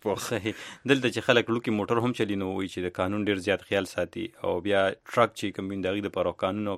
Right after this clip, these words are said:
Speaker 2: قاعدې ز-، او دغه شانتې ډېرې زیاتې سختې وي. نو څنګه بلد شوي یو سره، او آیا د دې سره سم تاسو په سیمه کې، په ریجن کې یا په علاقه کې، په خپل کلي کور کې هم ټرک چلولی و که نه څنګه؟
Speaker 1: آه، نه، په کلي په کور خو خالي ټرک هم په ټول زه نه چلولی،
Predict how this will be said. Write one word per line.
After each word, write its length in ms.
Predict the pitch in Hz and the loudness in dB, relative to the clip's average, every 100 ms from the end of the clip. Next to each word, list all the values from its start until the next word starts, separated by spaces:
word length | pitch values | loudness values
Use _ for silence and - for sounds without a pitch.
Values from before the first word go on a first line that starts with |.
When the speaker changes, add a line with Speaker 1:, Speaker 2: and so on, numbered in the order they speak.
| - | -2
Speaker 2:
قاعدې 280 | 90 90 95 | -2 -2 -4
ز-، 120 | 95 - | -6 -6
او 80 | 90 | -6
دغه 120 | 95 95 | -4 -4
شانتې 280 | - 90 92 | -6 -10 -6
ډېرې 160 | 95 90 | -6 -4
زیاتې 220 | 98 92 - | -4 -4 -4
سختې 260 | 113 - 92 | -4 -4 -8
وي. 80 | 87 - - - - - | -8 -10 -18 -18 -14 -2
نو 100 | 110 107 107 107 107 - - - | 2 6 6 8 6 4 -2 -2
څنګه 300 | 139 135 113 | 4 6 6
بلد 260 | 101 101 - | 4 2 2
شوي 220 | 139 151 | 2 4
یو 80 | 147 | 4
سره، 140 | 143 | 4
او 80 | 127 135 | 8 8
آیا 100 | 123 | 8
د 100 | 113 | 6
دې 140 | 127 | 0
سره 180 | 113 104 | 0 2
سم 120 | 127 117 | 0 4
تاسو 180 | 117 - | 2 2
په 120 | 98 | -2
سیمه 160 | 127 117 | 0 0
کې، 120 | - 95 | -2 -2
په 80 | 101 | -2
ریجن 200 | 104 104 | 0 -2
کې 80 | - 98 | 0 -2
یا 80 | - | 0
په 80 | 90 | -2
علاقه 220 | 87 107 | 0 -2
کې، 200 | 95 104 | -4 -6
په 100 | 90 | -4
خپل 180 | - 92 | -6 -6
کلي 180 | - 98 - | -6 -6 -2
کور 120 | 104 | -4
کې 160 | - 95 | -4 -4
هم 80 | 135 | -2
ټرک 180 | 160 143 | -2 0
چلولی 260 | 151 151 147 | 2 2 2
و 100 | 143 | 2
که 100 | 113 | 0
نه 60 | 110 | 0
څنګه؟ 440 | 131 113 92 _ _ _ - 135 | 0 0 -2 _ _ _ -6 4
Speaker 1:
آه، 320 | 127 127 127 | 8 8 6
نه، 200 | 131 143 139 | 6 4 4
په 120 | 139 | 2
کلي 160 | 156 156 | 4 4
په 60 | 135 131 | 4 4
کور 140 | 143 147 | 4 4
خو 100 | - 123 117 110 | 4 8 8 6
خالي 320 | - 113 131 131 123 117 | 8 8 8 8 6 4
ټرک 180 | - 135 | 2 2
هم 100 | 131 | 2
په 80 | 113 110 | 0 2
ټول 100 | 123 117 | 2 4
زه 120 | 117 | 2
نه 160 | 123 127 131 | 2 0 0
چلولی، 480 | 123 123 123 120 | 2 4 4 4